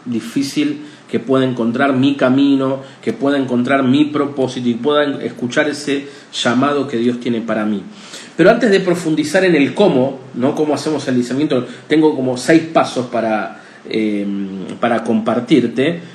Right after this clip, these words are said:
para poder, eh, al-, pasos concretos para poder encontrar el llamado, pero antes quiero contarte unas cositas. Mira, primera cuestión, hay tres llamados, ¿sí?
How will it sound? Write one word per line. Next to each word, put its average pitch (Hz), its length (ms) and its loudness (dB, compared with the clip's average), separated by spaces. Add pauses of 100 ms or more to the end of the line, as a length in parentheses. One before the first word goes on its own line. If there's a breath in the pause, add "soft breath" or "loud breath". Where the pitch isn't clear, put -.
(140 loud breath)
para 113 300 2
poder, 127 420 2
eh, 113 260 2
al-, 113 140 -2
pasos 131 300 0
concretos 127 440 0
para 113 220 -2
poder 123 200 0
encontrar 123 280 -2
el 123 80 -2
llamado, 170 360 0
pero 156 140 0
antes 180 400 -2 (320 loud breath)
quiero 170 300 4 (160)
contarte 139 680 -2
unas 131 220 -2
cositas. 117 600 -6 (600 loud breath)
Mira, 135 440 2 (280 loud breath)
primera 220 400 4
cuestión, 135 460 2 (1500)
hay 185 320 4
tres - 300 2
llamados, 127 640 -2 (140)
¿sí? 196 500 -2